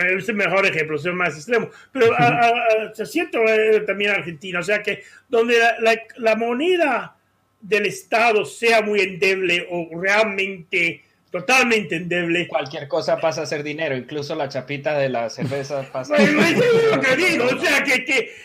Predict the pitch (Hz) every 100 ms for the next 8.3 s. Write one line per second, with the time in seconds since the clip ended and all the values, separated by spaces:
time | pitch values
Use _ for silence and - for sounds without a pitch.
0 | - - 294 415 415 392 302 285 226 -
1 | 311 294 196 277 320 262 214 240 269 220
2 | 269 240 - _ - 240 220 220 240 233
3 | 220 226 214 208 208 202 208 202 202 233
4 | 208 175 180 220 214 190 - _ _ -
5 | 254 349 349 277 254 247 247 233 220 202
6 | 202 196 185 220 226 247 233 196 226 208
7 | 202 202 208 214 - 214 196 196 180 156
8 | 135 -